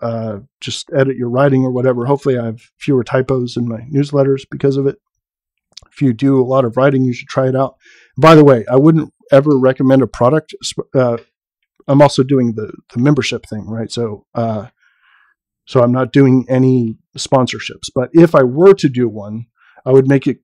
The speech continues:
very clear if I were doing one. So this is just a regular link to Grammarly, uh, whatever that U R L is, and, um, you should try it out. Uh, I've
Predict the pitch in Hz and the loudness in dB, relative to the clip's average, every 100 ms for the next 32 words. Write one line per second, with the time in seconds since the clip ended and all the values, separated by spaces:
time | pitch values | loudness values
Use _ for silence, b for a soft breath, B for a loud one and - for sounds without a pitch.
0 | - 123 135 117 - 139 117 110 120 113 | -6 2 2 2 0 0 0 -2 -6 -4
1 | 117 123 107 101 - - 120 139 156 147 | 0 0 0 -12 -14 -6 -4 -4 0 0
2 | 131 135 143 139 135 123 123 123 123 131 | 0 0 0 0 -2 -2 -2 -4 -2 0
3 | 135 131 127 127 - _ _ _ _ _ | 2 2 0 -4 -8 _ _ _ _ _
4 | _ - 110 98 _ _ _ _ _ _ | _ -8 -8 -10 _ _ _ _ _ _
5 | _ _ _ _ _ _ _ _ - 135 | _ _ _ _ _ _ _ _ -6 -2
6 | 123 123 120 120 131 131 120 117 120 120 | 0 0 -2 0 2 2 2 0 -2 -4
7 | - _ - 117 117 120 113 110 104 110 | -14 _ -6 -2 -2 -2 -4 -6 -8 -12
8 | _ _ _ _ _ _ _ _ _ _ | _ _ _ _ _ _ _ _ _ _
9 | _ - - 156 165 139 139 127 _ _ | _ -16 -14 -4 0 2 2 -2 _ _
10 | _ _ 131 120 117 _ 123 123 123 123 | _ _ -8 -6 -8 _ -6 -2 0 -2
11 | 120 123 - - | -4 -8 -20 -20